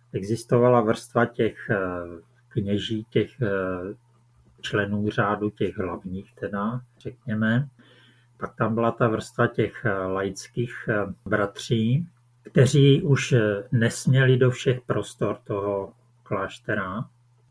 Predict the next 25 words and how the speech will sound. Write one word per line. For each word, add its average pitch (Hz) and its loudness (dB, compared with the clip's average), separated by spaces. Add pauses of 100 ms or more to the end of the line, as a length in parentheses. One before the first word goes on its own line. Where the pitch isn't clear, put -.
(120)
A 107 2
pak - -2
tam 135 4
byla 135 4
ještě 127 4 (240)
vrstva 110 0
nějakých 120 2
řemeslníků 120 2
a 101 -2 (540)
těch - -2
rolníků 107 0
a 113 0
tak, - -6
a 120 -2
ty - -2
ani 107 0
nesměli, 107 0
eh, 95 -6
ty - 0
měli 110 2
ještě 110 2
daleko 113 2
omezenější 95 -4
přístup - -14
do 92 -8